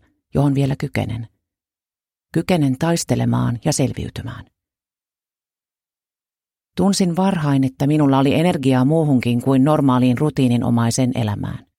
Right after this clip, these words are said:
Kuka olisi uskonut, että tulisin tarvitsemaan kaikki voimani pelkästään selviytyäkseni?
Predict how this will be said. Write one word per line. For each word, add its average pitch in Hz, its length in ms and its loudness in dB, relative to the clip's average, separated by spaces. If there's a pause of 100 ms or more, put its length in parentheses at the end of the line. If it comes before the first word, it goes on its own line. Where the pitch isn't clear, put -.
(1000)
Kuka 160 240 0
olisi 180 320 0
uskonut, 120 600 -4 (440)
että 147 220 0
tulisin 160 400 2
tarvitsemaan 151 640 2
kaikki 175 380 -2
voimani 139 420 2
pelkästään 147 560 -2
selviytyäkseni? - 920 -4